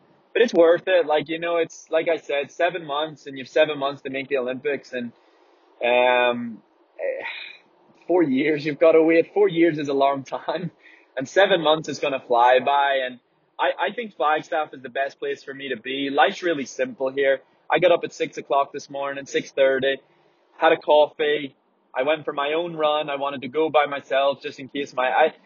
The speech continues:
I'm gonna be careful over the next week just to run, probably mostly by myself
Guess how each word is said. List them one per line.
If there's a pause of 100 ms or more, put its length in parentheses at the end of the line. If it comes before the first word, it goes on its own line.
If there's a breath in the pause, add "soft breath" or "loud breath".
(160 soft breath)
I'm
gonna
be
careful
over
the
next
week
just
to
run,
probably
mostly
by
myself